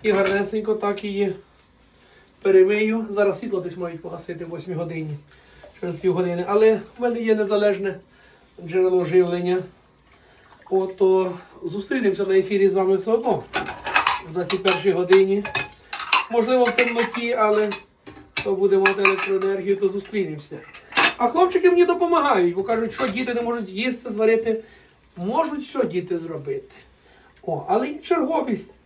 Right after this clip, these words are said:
Трошки я, трошки діти. Як ми, батьки, можемо навчити своїх дітей, як не своїм прикладом? Своїм прикладом треба показати, як мити посуду і черговість. Звичайно, що їсти не всі можуть готувати, але Сергійко, я,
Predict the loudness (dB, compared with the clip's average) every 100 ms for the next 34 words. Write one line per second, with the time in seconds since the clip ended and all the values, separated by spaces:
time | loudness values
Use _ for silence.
0 | -4 -2 -2 2 2 4 4 4 4 2
1 | 0 -4 -4 2 2 2 2 2 2 0
2 | 0 4 4 4 2 0 0 -4 -2 -2
3 | 0 0 -4 -10 -20 -20 -20 _ 0 0
4 | 0 0 -2 0 -4 -4 -10 -10 -12 _
5 | -12 -2 0 0 0 -2 -4 -2 2 2
6 | 2 -2 -10 -20 -20 _ -4 2 4 6
7 | 4 4 4 4 2 2 2 0 -6 -4
8 | 0 2 0 -4 _ -20 -18 -10 -8 -8
9 | -6 0 0 0 -6 -14 -20 -20 -12 -2
10 | 0 2 0 0 0 -2 -2 0 0 2
11 | 2 4 2 -2 -2 0 0 -2 -8 -12
12 | -20 -6 -4 2 4 4 4 2 0 -2
13 | -2 0 0 -2 -4 2 4 4